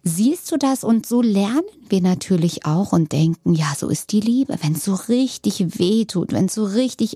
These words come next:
aussichtslos ist, unser Herz vor Sehnsucht brennt und wir durchdrehen und jeden Tag aufs Handy schauen und gucken, „Oh Gott, hat er geschrieben, hat er nicht geschrieben?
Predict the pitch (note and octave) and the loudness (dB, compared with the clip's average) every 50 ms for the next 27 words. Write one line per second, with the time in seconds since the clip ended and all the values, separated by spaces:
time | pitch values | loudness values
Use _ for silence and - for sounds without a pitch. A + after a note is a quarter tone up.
0 | - _ - - G3 A3+ B3 B3 - - A3+ G3+ - - - - - E3 D3+ D#3 | -12 _ -8 -2 0 0 0 0 0 -2 -4 -4 -4 -6 -8 -4 -2 -2 0 0
1 | - - C#3+ F3 F3+ - - - - - - - - - - - - G#3+ A3 G#3 | -2 -2 -2 -2 -2 -4 -8 -16 -14 -14 -14 -12 -14 -14 -8 -2 0 0 0 0
2 | A3 G3+ F#3 - G3+ A3 A3+ A#3 - - - - A3+ A#3 A#3+ - - - - - | -2 -4 -4 -2 0 0 0 0 -2 -6 -8 -2 0 0 0 0 -4 -8 -8 -2
3 | A3+ B3 B3 B3+ B3+ B3 B3 A3 - A#3 A3+ - - - - A#3 A3+ F#3+ G3 - | 0 2 2 2 2 2 0 0 0 -2 -4 -4 -10 -8 -2 -2 -2 -2 -2 -6
4 | - G3 - A#3+ B3+ B3 A#3+ A3+ A3 - - - G3+ G3+ G3+ - - - - - | -4 -2 0 2 2 2 2 2 0 0 0 0 0 0 0 -2 -6 -14 -14 -14
5 | - - G#3 - - G#3+ A3+ A#3+ A3+ A3 - - _ - C4 C4 C4+ C#4 C#4+ C#4+ | -12 -12 -10 -4 0 0 2 2 0 -4 -8 -14 _ -2 0 2 2 2 2 0
6 | C#4+ - - - - - - - E3 F3+ F#3 F3 E3+ - - G3 G3+ F#3+ - G3 | 0 -2 -6 -10 -12 -12 -8 -6 -4 -2 0 0 0 0 2 2 0 0 0 0
7 | A3 A#3+ A#3+ B3 B3 A#3+ A#3 - - - A3+ A3+ A#3 - A3 A3 A3 - - - | 0 2 2 2 2 2 0 0 -2 -2 -2 -2 0 0 0 -2 -2 -4 -8 -4
8 | - A#3+ B3+ C4 C4+ C4+ B3 G3 - - - F3 E3 - F3 F3 F3 E3+ G3 - | -2 0 2 2 2 2 0 -2 -4 -6 -6 -6 -4 0 0 2 2 2 0 0
9 | - - C4 - - G#3+ - - - - G#3 A3 G#3+ G3+ - - - - - - | 0 -2 -2 2 2 0 0 0 -2 -2 0 0 0 -2 -4 -6 -14 -14 -14 -14
10 | - - - A#3 - B3 A3+ - G#3+ - - - A3 G#3 G3+ G#3 G3 - - G#3 | -10 -8 -6 -2 0 0 0 0 0 -2 0 0 0 2 2 2 0 0 -2 -2
11 | - A#3+ A3 A3 A#3 - - - G#3+ G#3+ - - - - G#3+ G#3 G#3 G#3+ G#3 G#3 | 0 2 2 2 2 0 -4 -4 -4 -4 -4 -4 -2 0 2 2 2 4 2 2
12 | G#3+ G#3 G#3+ G#3+ G3+ | 2 4 2 2 0